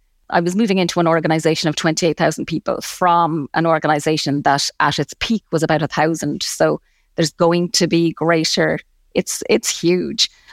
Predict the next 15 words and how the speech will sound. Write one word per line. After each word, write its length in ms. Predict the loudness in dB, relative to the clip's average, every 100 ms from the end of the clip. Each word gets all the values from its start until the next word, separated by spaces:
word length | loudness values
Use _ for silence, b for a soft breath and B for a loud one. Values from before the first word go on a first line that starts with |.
| b
but 100 | 0
there's 140 | 2
going 340 | 2 2 2 0
to 80 | 0
be 140 | 0
greater 380 | 2 0 0 -2
internal 380 | -2 -2 0 -2
movement 360 | -2 -2 -2
possibilities. 800 | -2 -2 0 0 0 -4 -4 -6 0
And 480 | 0 0 -2 -4 -6 _ -4
Amdocs 520 | 0 2 2 0 -4 -2
actively 720 | -2 -2 -2 -2 0 0 0 0
invests 540 | 0 0 0 -2 -2
in 120 | 0
retention 720 | 0 0 0 2 2 2 -2